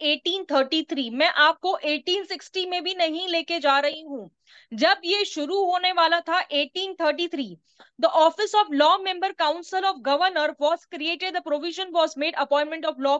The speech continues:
commission आया। इसके बाद first law commission was appointed in the year, आप देखो,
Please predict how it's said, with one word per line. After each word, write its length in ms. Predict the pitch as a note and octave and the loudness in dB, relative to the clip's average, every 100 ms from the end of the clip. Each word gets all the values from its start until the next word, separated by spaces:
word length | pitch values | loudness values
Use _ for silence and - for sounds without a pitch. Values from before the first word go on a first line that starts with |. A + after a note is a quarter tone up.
| D#4 | 0
commission 420 | D#4+ E4+ F4+ F4+ | -4 -6 -6 -2
आया। 300 | F4 F4 G4 - _ _ _ _ _ _ - | 0 2 -2 -6 _ _ _ _ _ _ -4
इसके 320 | E4 - A4 - | -4 0 -2 2
बाद 340 | D#4+ D#4 D4+ E4 _ _ _ F#4+ | 2 4 4 2 _ _ _ 0
first 520 | G4+ A4+ A#4+ - D#4 | 2 2 -2 -12 -4
law 220 | E4+ F#4+ G4 | 0 0 -2
commission 760 | F4 E4+ F#4 - F#4+ F#4+ G4+ E4 | -8 -8 -14 -14 -10 -8 -8 -4
was 400 | D4+ D#4+ F#4 F#4+ - | 2 4 4 2 -2
appointed 720 | D#4 D#4 D#4 E4 D4+ F4+ F#4+ C#4+ | -4 -2 -2 -2 -4 -4 -4 -6
in 200 | E4 F4 | -8 -2
the 140 | F#4+ | 0
year, 260 | F4 D#4+ D#4+ | 4 6 6
आप 140 | D#4+ | 6
देखो, 300 | C4+ D4 F4 | 4 0 -2